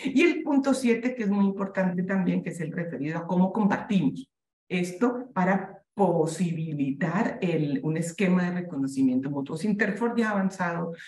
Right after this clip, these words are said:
varias líneas en esto. Desde el proyecto estamos impulsándolo y seguramente tendremos más espacio de conversar sobre esto.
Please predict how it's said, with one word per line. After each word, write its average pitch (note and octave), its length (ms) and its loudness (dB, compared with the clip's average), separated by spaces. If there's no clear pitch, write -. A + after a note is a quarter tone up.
varias E3+ 360 2
líneas E3 340 4
en D3+ 140 0
esto. A#3 240 0
Desde E3+ 380 4
el D3+ 100 -2
proyecto F3 500 -6
estamos D3+ 460 -8
impulsándolo E3 680 -2
y F#3 60 0
seguramente C3+ 840 -4
tendremos C3+ 480 2
más B2+ 160 -4
espacio - 420 -8
de - 120 -8
conversar - 600 -10
sobre - 380 -12
esto. - 240 -20